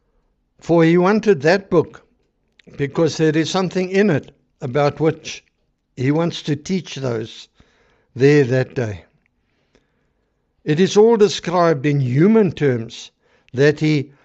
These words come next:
found the place where it was written, as if he didn't know where it's written. He is God who let that passage be written,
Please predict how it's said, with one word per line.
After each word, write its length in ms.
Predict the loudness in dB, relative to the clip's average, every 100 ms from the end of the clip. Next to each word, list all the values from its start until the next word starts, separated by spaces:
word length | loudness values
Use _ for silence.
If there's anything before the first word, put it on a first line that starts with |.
| _ -20
found 600 | -6 -2 0 0 0 -2
the 80 |
place 480 | -6 -4 -4 -4 -6
where 220 | -6 -4
it 160 | -4 -4
was 200 | -4 -4
written, 500 | -8 -8 -10 -14 -16 _ _ _ _ -6
as 200 | -4 0
if 220 | -2 -2
he 140 | -4 0
didn't 340 | 0 0 0
know 200 | 0 0
where 180 | 2 0
it's 200 | -2 -8
written. 360 | -12 -12 -18 -20 _ _ _ _ _ _ _
He 280 | 0 0 0
is 220 | -2 -4
God 520 | -2 0 0 -2 -6 _ _ _ _ _ _ _ _ _ _ _ _ _ -2
who 180 | 2
let 340 | 4 4 2 2
that 240 | 0 0
passage 520 | -2 -4 -4 -8 -8
be 180 | -4 -4
written, 460 | -2 -6 -8 -14